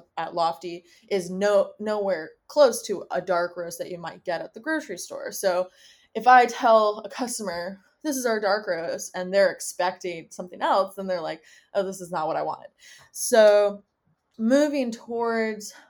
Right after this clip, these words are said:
more descriptive languages and, and adjectives and words that can help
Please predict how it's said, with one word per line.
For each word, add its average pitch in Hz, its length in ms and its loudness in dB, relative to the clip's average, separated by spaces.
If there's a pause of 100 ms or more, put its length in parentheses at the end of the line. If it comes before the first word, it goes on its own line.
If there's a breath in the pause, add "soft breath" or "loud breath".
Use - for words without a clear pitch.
(160 soft breath)
more 214 260 -4
descriptive 196 640 -8 (300)
languages 180 960 -6
and, 170 140 -16 (240)
and 156 260 -14 (100)
adjectives 180 640 -4
and 170 160 -8
words 233 480 0
that 180 360 0 (300 soft breath)
can 202 380 -8 (200)
help 220 480 -2